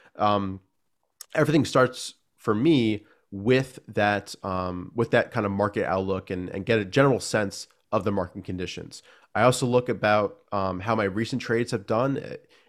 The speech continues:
Am, have I been stopped out of the past three trades? Well, that gives me information that maybe I should take a step back, lower my position size, and,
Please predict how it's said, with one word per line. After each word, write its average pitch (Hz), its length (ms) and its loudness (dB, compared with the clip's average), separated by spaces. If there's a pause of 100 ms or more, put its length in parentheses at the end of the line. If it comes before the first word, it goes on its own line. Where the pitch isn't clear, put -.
(140)
Am, 104 320 0
have 120 180 2
I 120 80 6
been 107 160 0
stopped 120 360 2
out 123 220 6
of 98 260 -2
the 104 80 -8
past 107 340 0
three 107 140 0
trades? 143 520 -2 (240)
Well, 131 180 4
that 131 140 2
gives 127 160 0
me 127 100 4
information 127 480 0
that 101 140 0
maybe 107 320 -2
I 104 60 0
should 101 180 -10
take 107 140 0
a 104 40 -4
step - 240 -6
back, 110 280 -2
lower 104 180 -2
my 101 140 -2
position 101 360 -8
size, 101 400 -4
and, 92 200 -6